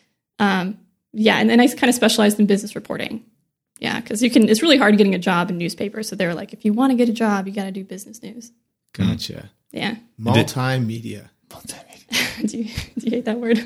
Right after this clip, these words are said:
Speaker 3: I don't know what that word means.
Speaker 2: <laughs> I mean, come on. There's one media. It's just the internet <laughs> that they call multimedia.
Speaker 3: The media.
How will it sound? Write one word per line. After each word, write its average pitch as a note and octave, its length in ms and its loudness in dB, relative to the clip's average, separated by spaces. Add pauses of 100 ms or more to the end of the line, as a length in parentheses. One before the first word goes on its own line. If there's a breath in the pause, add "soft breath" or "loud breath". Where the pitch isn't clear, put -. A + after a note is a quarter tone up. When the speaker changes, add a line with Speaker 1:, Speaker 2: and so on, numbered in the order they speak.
(120)
Speaker 3:
I - 40 -6
don't G#3 80 2
know - 80 2
what F#2+ 100 0
that F#2+ 120 2
word F#2 120 0
means. F2 320 -2 (100)
Speaker 2:
<laughs> - 60 -4
I F#3 120 4
mean, G#3 240 8
come A#3+ 120 4
on. F3+ 220 2
There's A2 220 0
one D3+ 500 8
media. A2 440 2
It's A#2 340 0
just C3+ 360 2
the A#2 200 4
internet - 240 4
<laughs> - 1120 4
that - 200 -4
they C3+ 120 4
call B2+ 260 2
multimedia. A#2+ 840 0 (120)
Speaker 3:
The A2+ 380 4
media. F2 540 2